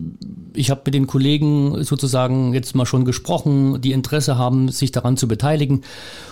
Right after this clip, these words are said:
Und, äh, ich kann versprechen, dass da viele bekannte Stimmen zu hören werden sein. Äh,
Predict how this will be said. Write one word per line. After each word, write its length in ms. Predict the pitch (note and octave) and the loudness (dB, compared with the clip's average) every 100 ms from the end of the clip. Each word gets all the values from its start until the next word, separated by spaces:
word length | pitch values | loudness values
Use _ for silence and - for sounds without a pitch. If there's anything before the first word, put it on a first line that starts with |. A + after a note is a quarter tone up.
| - _ | -20 _
Und, 520 | C3+ C3 B2+ B2+ A#2+ | 2 4 6 4 2
äh, 360 | C3+ A#2+ A#2 A2+ A#2+ | 2 2 4 4 2
ich 140 | A#2+ C3 | 0 0
kann 160 | C#3 C3+ | 0 0
versprechen, 420 | A#2+ - C#3 C#3 | -2 -2 0 2
dass 120 | B2+ | 2
da 100 | B2 | 0
viele 360 | A2 D3+ C#3+ C3+ | 0 2 2 2
bekannte 720 | - A#2 C3 C3+ C3+ B2+ A#2+ G2+ - | 0 -2 0 0 2 2 2 0 -4
Stimmen 480 | - - E3 D#3 D3 | -4 0 2 2 2
zu 200 | - B2+ | 2 2
hören 440 | C3 E3 E3+ E3 B2+ | 4 4 2 2 2
werden 340 | C#3 D3+ D3 | 2 2 0
sein. 440 | B2 B2 C#3 D3+ - - - - - - - | 2 2 2 2 0 -6 -20 -16 -14 -14 -2
Äh, 380 | C#3 C3+ C3+ | 2 4 4